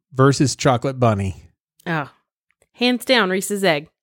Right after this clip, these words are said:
Speaker 1: Whoa, whoa, whoa. Hands down?
Speaker 2: Hands down, Reese's Egg.
Speaker 1: Oh, okay. Let me, let me, let me just, uh, okay. No, okay. There's gonna be people who are upset. So for them, I wanna voice their, their upsetness, okay?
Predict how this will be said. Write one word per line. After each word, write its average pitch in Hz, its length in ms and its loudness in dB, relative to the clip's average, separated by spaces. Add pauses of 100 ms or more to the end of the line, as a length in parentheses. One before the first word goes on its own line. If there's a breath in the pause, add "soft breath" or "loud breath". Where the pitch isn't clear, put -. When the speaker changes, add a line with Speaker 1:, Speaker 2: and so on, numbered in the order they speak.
Speaker 1:
Whoa, 302 360 -2
whoa, 285 280 2
whoa. 262 260 2
Hands 247 600 -2
down? 196 800 2 (160)
Speaker 2:
Hands 269 480 0
down, 180 380 -8 (180)
Reese's 202 320 -6
Egg. 135 260 -6 (280)
Speaker 1:
Oh, 170 200 -2
okay. 123 440 -2
Let 202 280 2
me, 226 200 0
let 226 180 -2
me, 220 320 -2 (720)
let 247 160 -2
me 233 80 0
just, 180 320 -2
uh, - 340 -6
okay. - 420 -6
No, 143 400 4
okay. 117 440 0 (1080 loud breath)
There's 170 180 0
gonna 214 160 0
be 185 120 0
people 190 280 2
who 175 120 6
are 165 80 4
upset. 131 480 -2
So 135 180 2
for 139 180 2
them, 127 460 4
I 135 120 0
wanna 139 220 0
voice 123 380 -2
their, 123 220 2
their 127 380 0
upsetness, - 580 -10
okay? 123 340 -2